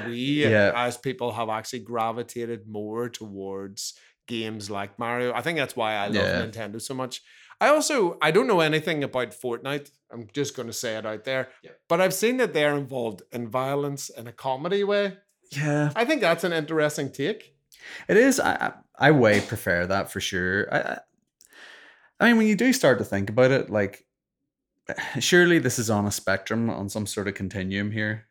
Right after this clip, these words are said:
Speaker 2: 'cause, like, there is literally violence in our Bibles.
Speaker 1: Right.
Speaker 2: And we don't see that as inappropriate. So there must be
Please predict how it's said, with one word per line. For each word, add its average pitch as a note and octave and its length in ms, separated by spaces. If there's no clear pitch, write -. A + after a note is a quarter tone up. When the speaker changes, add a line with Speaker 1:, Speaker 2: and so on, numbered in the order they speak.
Speaker 2:
'cause, - 440
like, A#2+ 160
there B2 140
is A#2+ 340
literally G2 420
violence F#2+ 480
in F#2+ 80
our F#2+ 180
Bibles. G2 500
Speaker 1:
Right. G#2 320
Speaker 2:
And G#2+ 140
we G2+ 80
don't G#2 240
see G2 140
that F#2 200
as G#2 100
inappropriate. A#2+ 680
So - 160
there A#2 100
must B2+ 300
be G2 500